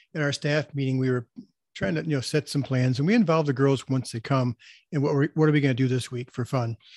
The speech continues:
And what we, what we, what we constantly strive for is let's not overschedule.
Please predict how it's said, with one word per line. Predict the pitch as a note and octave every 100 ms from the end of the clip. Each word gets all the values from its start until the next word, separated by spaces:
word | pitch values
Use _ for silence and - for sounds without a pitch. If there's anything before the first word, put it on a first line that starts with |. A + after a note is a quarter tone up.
| - - _ _ G3+ - -
And | F3 C#3+ B2+ A#2+ _ _ _ - -
what | D#3+
we, | D#3 E3+ -
what | D#3+
we, | D#3+ D3 B2 - _ -
what | E3
we | D#3+ C#3 - _ -
constantly | - E3+ F#3+ G3+ D#3+ D3
strive | - - C#3+ C#3+ B2
for | B2+ A#2+
is | A#2 - - _
let's | D#3 - -
not | C#3+ C#3 C#3 -
overschedule. | C#3 B2 A#2 C3+ A#2+ -